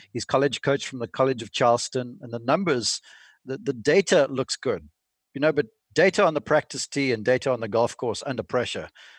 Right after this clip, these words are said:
those are two wildly different things. So, a-, and then I caught up with Brooks Koepka, and I'm like, "Yes, how's the game?" 'Cause the last time we saw him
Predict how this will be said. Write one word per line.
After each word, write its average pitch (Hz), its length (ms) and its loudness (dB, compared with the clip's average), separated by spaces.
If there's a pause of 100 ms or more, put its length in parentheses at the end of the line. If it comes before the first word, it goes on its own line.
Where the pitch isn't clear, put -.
(140)
those 135 220 2
are 120 160 0
two 143 160 -6
wildly 117 600 2
different 104 360 -8
things. 92 460 -8 (420)
So, 143 320 2
a-, 156 160 -2
and 147 120 -4
then 202 100 0
I 202 80 2
caught 180 220 2
up 190 120 0
with - 200 -8
Brooks 165 240 -2
Koepka, - 400 0
and 107 100 -4
I'm 113 80 -2
like, 113 300 -2 (180)
"Yes, 117 640 0
how's 120 260 2
the 123 80 -2
game?" 110 280 0 (680)
'Cause 113 160 -4
the 135 80 2
last 156 340 4
time 180 240 4
we 127 120 -2
saw 113 320 -2
him 123 260 -4